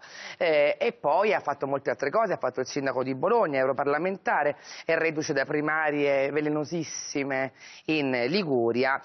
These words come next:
e, eh, dopo le quali si è dimesso dal P D. Arriveremo fin lì e fino alla parte più politica, però io voglio sentire da lei che, insomma, è stato un grande sindacalista. Si può scrivere su un cartello "Je suis Daniele" che è il vigile che è stato accusato e sta sotto inchiesta perché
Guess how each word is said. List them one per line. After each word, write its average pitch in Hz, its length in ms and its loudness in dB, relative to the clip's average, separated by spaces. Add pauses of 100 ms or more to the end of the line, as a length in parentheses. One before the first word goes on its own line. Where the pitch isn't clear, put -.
(260)
e, 160 300 0
eh, 135 180 0
dopo 151 280 0
le 180 120 0
quali 120 320 -2
si 123 120 -4
è 127 60 -2
dimesso 127 420 -4
dal 123 160 0
P 139 160 -10
D. 117 140 -4
Arriveremo 147 480 0
fin 156 240 -8
lì 147 260 -2
e - 140 -16
fino 151 260 -6
alla 139 120 -2
parte 143 320 -6
più 147 180 -6
politica, 135 460 -2
però 165 160 0
io 175 40 2
voglio 151 160 -2
sentire 139 360 -4
da 135 100 0
lei 160 300 0
che, 143 60 -6
insomma, 131 360 -4 (320)
è - 60 -16
stato 143 200 0
un 139 60 0
grande 156 320 0
sindacalista. 147 920 -4 (300)
Si - 180 -14
può 285 160 -2
scrivere 131 500 -2
su 131 80 -6
un 127 80 -8
cartello 135 460 -2
"Je 131 140 0
suis 151 240 -4
Daniele" 147 440 0
che 131 140 0
è - 20 2
il 135 120 -8
vigile 151 460 -2
che 139 60 0
è 143 60 -2
stato 147 320 -2
accusato 165 580 -2
e 147 60 0
sta 143 240 -6
sotto - 320 -4
inchiesta 156 640 -4
perché 139 360 -4